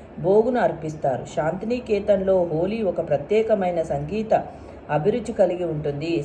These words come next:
సాంప్రదాయమైన వంటకాలు చేసుకొని అందరూ చాలా సంతోషంగా గడుపుతారు.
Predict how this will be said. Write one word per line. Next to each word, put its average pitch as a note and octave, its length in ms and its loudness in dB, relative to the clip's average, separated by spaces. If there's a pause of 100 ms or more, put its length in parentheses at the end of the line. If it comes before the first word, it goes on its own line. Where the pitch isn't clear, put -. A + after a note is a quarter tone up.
సాంప్రదాయమైన G#3 720 -2
వంటకాలు F3 760 0 (720)
చేసుకొని F#3+ 640 -2 (100)
అందరూ F3+ 420 2 (840)
చాలా D#3+ 380 2 (220)
సంతోషంగా F#3+ 840 2
గడుపుతారు. D3+ 680 2